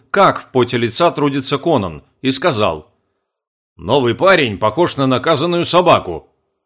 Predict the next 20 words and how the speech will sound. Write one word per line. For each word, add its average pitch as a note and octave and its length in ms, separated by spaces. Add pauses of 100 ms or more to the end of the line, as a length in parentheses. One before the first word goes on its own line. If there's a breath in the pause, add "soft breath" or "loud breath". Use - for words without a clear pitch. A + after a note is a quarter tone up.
(760)
В - 80
конце F3+ 300
концов, F3+ 380
мы E3 120
приняли G2+ 400
Конана C3+ 400
в G#2 60
авторскую G#2 500
группу, G2 540 (220)
которую D#3+ 480
он C#3+ 200
немедленно D3+ 540
захватил. B2 640 (340)
Он A2 180
предлагал A#2+ 580
отличные C3+ 520
шутки. D3 480 (480)
Он A#2 160
всех B2+ 320
веселил. D#3 640